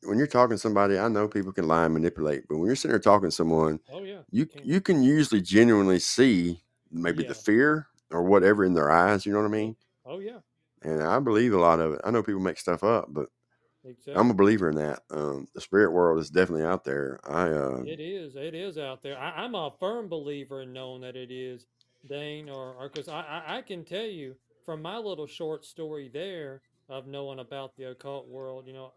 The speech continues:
Speaker 2: I, I, I know better than not to make some. Of course, what I'm saying is definitely not no mumbo jumbo, because I know that this stuff's real, folks. It's dangerous. Stay away
Speaker 1: Yes.
Speaker 2: from it.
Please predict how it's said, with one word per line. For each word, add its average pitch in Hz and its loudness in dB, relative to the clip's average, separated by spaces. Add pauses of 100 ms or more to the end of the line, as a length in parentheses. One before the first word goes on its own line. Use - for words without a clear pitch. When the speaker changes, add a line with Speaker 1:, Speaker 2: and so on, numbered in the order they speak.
Speaker 2:
I, 160 -10
I, 185 -10
I - -8
know 190 -6
better 143 -10
than 127 -18
not 135 -16
to 131 -20
make 127 -18
some. 135 -16
Of 123 -20
course, 170 -12
what 151 -12
I'm 208 -14
saying 151 -14
is 123 -20
definitely 139 -14 (360)
not 143 -16
no 135 -12
mumbo 127 -14
jumbo, 117 -16
because 123 -16
I 220 -10
know 196 -6
that 165 -10
this 240 -12
stuff's 240 -12
real, 233 -6
folks. 190 -8 (360)
It's 190 -16
dangerous. 160 -12 (240)
Stay 214 -6
away 175 0
Speaker 1:
Yes. - 0
Speaker 2:
from 139 -12
it. - -20